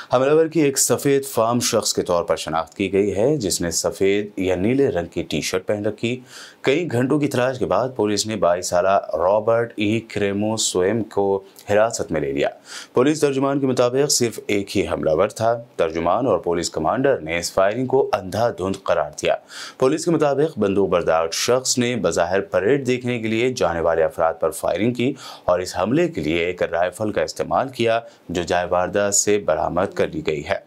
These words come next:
ताहम उन्होंने ये नहीं बताया कि किस इमारत से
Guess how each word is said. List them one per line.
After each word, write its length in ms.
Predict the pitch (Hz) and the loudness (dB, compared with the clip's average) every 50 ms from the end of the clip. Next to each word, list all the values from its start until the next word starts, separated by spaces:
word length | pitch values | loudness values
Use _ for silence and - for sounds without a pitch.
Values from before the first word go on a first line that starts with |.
| _ - - - - | _ -20 -8 -2 0
ताहम 280 | 90 85 90 92 90 | 0 0 0 -2 -2
उन्होंने 240 | 87 90 92 92 90 | -2 -2 0 0 0
ये 160 | 87 87 85 | 0 0 0
नहीं 280 | 82 80 80 87 117 139 | 0 0 0 0 0 0
बताया 380 | 135 120 - 120 120 117 117 127 123 - - - - - - | 0 2 2 2 4 4 2 0 0 -4 -14 -20 -12 -6 -4
कि 80 | 120 107 | -4 -2
किस 340 | - - 151 160 156 - - - - | 0 0 0 0 0 -2 -6 -6 -6
इमारत 400 | 95 87 85 85 90 98 120 120 | -4 -2 0 0 2 2 0 0
से 240 | - - - 98 87 | 0 0 0 0 0